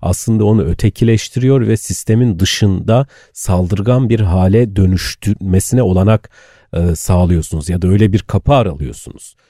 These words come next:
Ki bu oldu. Yani otuzlu yıllar boyunca baktığımızda hani otuz bir, otuz iki, otuz üç, otuz dört gibi yani daha savaş başlamadan, İkinci Dünya Savaşı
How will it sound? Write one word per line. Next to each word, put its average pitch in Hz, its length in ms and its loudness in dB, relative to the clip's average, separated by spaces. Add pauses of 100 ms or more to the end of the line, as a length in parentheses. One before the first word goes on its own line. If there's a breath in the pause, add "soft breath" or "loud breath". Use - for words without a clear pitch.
(160)
Ki 185 160 0
bu 190 80 4
oldu. 98 300 0 (320 soft breath)
Yani 101 260 0
otuzlu 120 440 0
yıllar 120 440 2
boyunca 92 400 0
baktığımızda 92 680 0
hani 87 260 2 (300 loud breath)
otuz 92 380 0
bir, 95 120 4
otuz 90 300 2
iki, 92 180 -2
otuz 87 280 -2
üç, - 160 -6
otuz 87 340 -2
dört 90 340 2
gibi 87 300 0
yani 87 280 0
daha 92 160 2
savaş 95 480 -2
başlamadan, 92 540 0
İkinci 82 320 -4
Dünya 90 260 0
Savaşı 87 460 -2